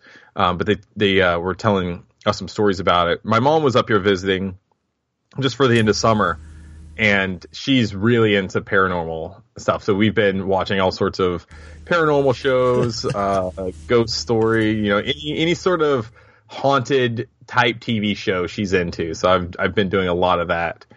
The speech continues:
Uh, so I'm already in the Halloween spirit, which is great. But, uh, got around, uh, I got moving around to do that. And then later on at night, I took, uh, the kids and the family out to go to a local wrestling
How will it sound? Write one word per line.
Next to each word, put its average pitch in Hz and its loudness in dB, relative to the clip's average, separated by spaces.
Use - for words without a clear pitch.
Uh, 90 0
so 117 0
I'm 117 2
already 139 2
in 110 2
the 101 2
Halloween 95 0
spirit, 80 -8
which 85 -12
is 87 -16
great. 85 -2
But, 107 2
uh, 104 4
got 143 0
around, 143 2
uh, 113 2
I 107 2
got 113 2
moving 123 -2
around 110 2
to 104 -14
do 110 -2
that. 110 4
And 120 -4
then 117 0
later 147 2
on 113 2
at 101 -2
night, 131 0
I 110 2
took, 131 -2
uh, 101 0
the 107 -2
kids 139 -2
and 110 0
the 101 -2
family 151 2
out 104 0
to - -8
go 107 2
to 104 -2
a - 4
local 113 2
wrestling 107 0